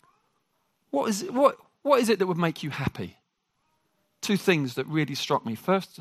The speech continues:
her utter sense of confusion by the question. And then she said, "Whatever God gives."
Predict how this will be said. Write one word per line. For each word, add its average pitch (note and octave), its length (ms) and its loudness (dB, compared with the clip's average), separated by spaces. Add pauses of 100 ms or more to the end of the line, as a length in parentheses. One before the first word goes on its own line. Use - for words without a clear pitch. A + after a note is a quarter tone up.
her C3+ 180 0
utter D3+ 400 -4 (240)
sense - 380 -6
of C3+ 120 -8
confusion C3+ 560 -6
by A#2+ 140 -2
the A2+ 100 -8
question. - 380 -10 (3000)
And A#2+ 120 0
then B2+ 100 2
she B2 140 -6
said, A2 280 -4 (460)
"Whatever - 300 -2
God A2 200 -8
gives." - 380 -12